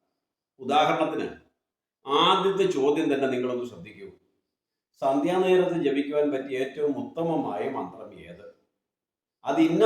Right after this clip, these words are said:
മന്ത്രമാണ് എന്ന് ഞാൻ സൂചിപ്പിച്ചാൽ ബാക്കിയുള്ള മന്ത്രങ്ങളെല്ലാം മോശമാണോ? ഞാൻ കുറ്റക്കാരനാവില്ലേ? അല്ലെങ്കിൽ അതിന് തക്ക പാണ്ഡിത്യം എനിക്കുണ്ടാകണം? അത് പണ്ടേ ഇല്ല. അപ്പൊ പിന്നെ എന്ത് പറയും? ഒന്നും പറയാതിരിക്കുകയാണോ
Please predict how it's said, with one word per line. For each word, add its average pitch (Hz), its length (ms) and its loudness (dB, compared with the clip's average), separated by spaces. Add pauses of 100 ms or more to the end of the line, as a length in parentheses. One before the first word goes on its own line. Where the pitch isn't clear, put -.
മന്ത്രമാണ് 170 600 2 (200)
എന്ന് 147 140 0 (100)
ഞാൻ 139 120 2 (140)
സൂചിപ്പിച്ചാൽ 139 600 -4 (120)
ബാക്കിയുള്ള 185 500 -2
മന്ത്രങ്ങളെല്ലാം 139 640 0
മോശമാണോ? 101 480 -10 (1600)
ഞാൻ 123 180 -8
കുറ്റക്കാരനാവില്ലേ? 135 840 -2 (1160)
അല്ലെങ്കിൽ 160 340 2
അതിന് 165 240 2
തക്ക 160 280 2
പാണ്ഡിത്യം 147 520 -2
എനിക്കുണ്ടാകണം? 120 640 -6 (240)
അത് 123 180 -4
പണ്ടേ 110 300 -4 (240)
ഇല്ല. 82 160 -16 (1160)
അപ്പൊ 147 200 -4
പിന്നെ 165 240 2
എന്ത് 160 200 0
പറയും? 143 280 0 (920)
ഒന്നും 160 240 0
പറയാതിരിക്കുകയാണോ 143 840 0